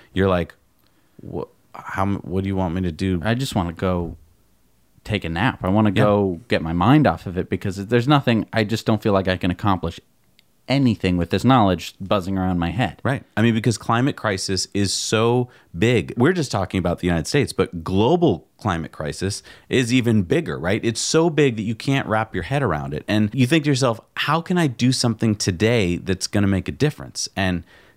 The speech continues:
Speaker 1: if you don't feel that you can make a difference today, then why would you feel like you can make a difference tomorrow?
Speaker 2: Right. I mean, like, you know, when I put a bottle in the recycling bin,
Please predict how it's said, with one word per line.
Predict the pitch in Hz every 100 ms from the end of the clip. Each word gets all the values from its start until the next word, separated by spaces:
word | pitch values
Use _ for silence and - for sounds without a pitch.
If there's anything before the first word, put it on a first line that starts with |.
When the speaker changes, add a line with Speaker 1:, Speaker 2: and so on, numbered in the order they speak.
| _
Speaker 1:
if | -
you | 113
don't | 127 -
feel | 135 123
that | 82
you | 101
can | 107
make | 104
a | 92
difference | 104 - 90
today, | - 80 120 135 87 131 143 _ _ _ _ - _ -
then | 64 87 85 80 80
why | 71 85
would | 85 80
you |
feel | 85 85
like | 82 76
you | 76
can | 78
make | 76
a | -
difference | 76 67 65
tomorrow? | - 87 113 - - -
Speaker 2:
Right. | 175 -
I | 151
mean, | 151
like, | 151 135 -
you | 147
know, | 123
when | 113
I | 123
put | -
a |
bottle | 117 120 120 113
in | 104
the | 98
recycling | 95 - 113 113 98 87
bin, | 82 78 78